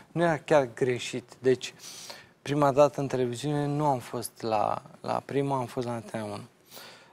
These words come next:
Uh, Victoraș îl cheamă pe șofer. A avut o istorie foarte, uh, veselă. La un moment dat a emigrat, s-a însurat în Venezuela,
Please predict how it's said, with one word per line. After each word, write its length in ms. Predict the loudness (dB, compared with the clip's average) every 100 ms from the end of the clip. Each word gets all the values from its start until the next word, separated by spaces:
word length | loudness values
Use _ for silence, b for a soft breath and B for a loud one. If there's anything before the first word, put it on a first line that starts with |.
| B
Uh, 580 | 0 2 4 2 0 -4 -12 _ _ _ -20 _ _ 0
Victoraș 600 | 0 2 4 6 6 2 -8 -8
îl 100 | -8
cheamă 360 | -4 -4 -6 -4
pe 340 | -4 -4 -6 -10
șofer. 520 | -10 -8 -6 -8 -8 _ _ _ B B B B
A 100 | 0
avut 280 | 0 0 4
o 420 | 6 8 6 4
istorie 340 | 2 4 4
foarte, 760 | 4 2 0 4 4 4 0 -6 -16 _ _ _ -12 -6
uh, 260 | -6 -6 -8 -12 -14 -12 4
veselă. 480 | 4 6 2 -2 -4
La 240 | -8 -8
un 40 |
moment 160 | -6 2
dat 240 | 2 2
a 40 | -2
emigrat, 680 | -6 -8 -2 -2 -2 -6 -12
s-a 80 | -6
însurat 600 | -6 -8 -2 0 0 -2 -8
în 500 | -6 -4 -6 -8 -10 -6
Venezuela, 960 | -4 -4 -4 0 2 2 0 -2 -6